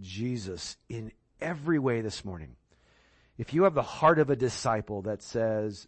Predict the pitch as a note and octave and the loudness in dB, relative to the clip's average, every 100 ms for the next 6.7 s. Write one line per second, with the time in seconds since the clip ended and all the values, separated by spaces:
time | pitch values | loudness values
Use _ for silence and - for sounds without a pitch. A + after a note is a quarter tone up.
0 | - A2 B2 A#2 A2+ G2 D2+ - _ _ | -12 -4 -4 -4 -6 -8 -12 -18 _ _
1 | - G#2 G2 D#2 E2+ D2 C2+ - G#2 A2 | -12 -10 -8 -10 -12 -14 -20 -14 -8 -4
2 | A#2+ C#3 A2+ D2+ C2 - - A#2+ C3 A#2+ | -2 -2 -4 -12 -18 -16 -10 -6 -4 -6
3 | G#2+ - F#2 D#2 D#2+ _ _ _ B2+ C#3+ | -6 -8 -10 -12 -16 _ _ _ -4 -2
4 | D3 A2+ G2 - E2+ C2+ C#2+ _ A2+ C#3+ | -2 -6 -8 -12 -14 -14 -20 _ -4 -2
5 | D#3 A2 D#2 D#2+ - _ _ - A#2 E3 | -2 -6 -10 -14 -20 _ _ -12 2 2
6 | - - - C#3+ G3+ F3 C3+ | 2 0 -2 2 6 6 6